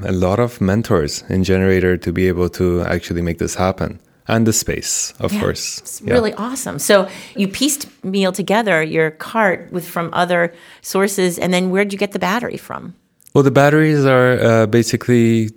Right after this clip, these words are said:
Speaker 1: something like a golf cart, but it's, uh, it has more batteries and more, uh, amps. Uh, basically, it's, uh, six twelve volt deep cycle batteries, and, uh, they're seventy-two volts.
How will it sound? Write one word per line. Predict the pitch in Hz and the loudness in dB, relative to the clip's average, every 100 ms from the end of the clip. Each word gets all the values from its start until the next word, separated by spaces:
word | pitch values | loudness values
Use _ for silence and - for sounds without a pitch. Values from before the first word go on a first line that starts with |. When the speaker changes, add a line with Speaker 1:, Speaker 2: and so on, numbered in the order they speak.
| _ | _
Speaker 1:
something | - - 135 175 160 | -6 -2 -2 0 2
like | 151 151 | 2 2
a | 147 | 0
golf | 131 135 135 - | 2 2 2 0
cart, | 139 139 139 | 0 2 0
but | 117 101 | 0 2
it's, | 98 - - 110 | 2 0 -4 2
uh, | 95 - | 2 2
it | 101 | 0
has | 98 | 0
more | 95 98 98 | 2 2 4
batteries | 98 98 98 95 92 | 2 2 2 2 0
and | 90 92 | -2 0
more, | 92 92 90 87 - | 0 0 0 -4 -4
uh, | 104 90 87 85 - | -4 -4 -4 -6 -4
amps. | 101 120 - - _ _ - - - _ _ _ | -2 -2 -4 -8 _ _ -20 -20 -20 _ _ _
Uh, | 92 92 | -2 0
basically, | 90 95 - - 98 92 | 2 0 -2 -2 0 0
it's, | 87 - - 95 | 0 -4 -2 -2
uh, | 92 | -2
six | 87 - - 101 - - - - | -2 -4 0 0 0 -4 -4 -6
twelve | - 101 90 | -2 0 0
volt | 90 90 90 - - _ - | 0 0 0 -4 -20 _ -2
deep | 101 92 | 0 0
cycle | - 90 85 90 | 0 -2 0 0
batteries, | 87 85 85 80 85 - - | 0 0 -2 -2 -6 -12 -10
and, | 98 85 85 85 | -6 -4 -4 -4
uh, | 85 82 85 | -4 -4 -6
they're | 87 | -4
seventy-two | - 98 90 87 92 | -2 0 0 -2 -2
volts. | 87 85 85 - - | -2 -2 -2 -8 -14